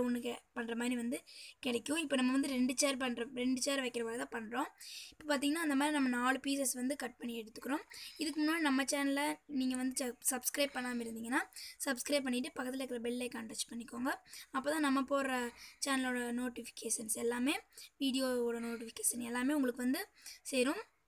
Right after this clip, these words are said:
இப்போ பார்த்தீங்கன்னா, அந்த நாலு பீஸும் கட் பண்ணி எடுத்துட்டேன். இப்போ வந்து அதை நம்ம வச்சு ஒட்ட தான் போறோம். இப்போ வந்து நான் வந்து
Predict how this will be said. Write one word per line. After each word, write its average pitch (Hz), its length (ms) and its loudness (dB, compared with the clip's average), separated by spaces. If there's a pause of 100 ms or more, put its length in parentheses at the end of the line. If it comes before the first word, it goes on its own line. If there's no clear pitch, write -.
(440)
இப்போ 277 160 2
பார்த்தீங்கன்னா, 285 380 6
அந்த 294 180 6
நாலு 254 220 6
பீஸும் 269 260 0
கட் - 160 -12
பண்ணி 262 240 2
எடுத்துட்டேன். 247 400 -2 (540)
இப்போ 294 180 4
வந்து 320 160 6
அதை 311 120 6 (160)
நம்ம 254 240 4
வச்சு - 280 -2
ஒட்ட - 220 -4
தான் 262 160 2
போறோம். 240 300 0 (500)
இப்போ 294 200 0
வந்து 320 200 2
நான் 311 200 8
வந்து 311 200 4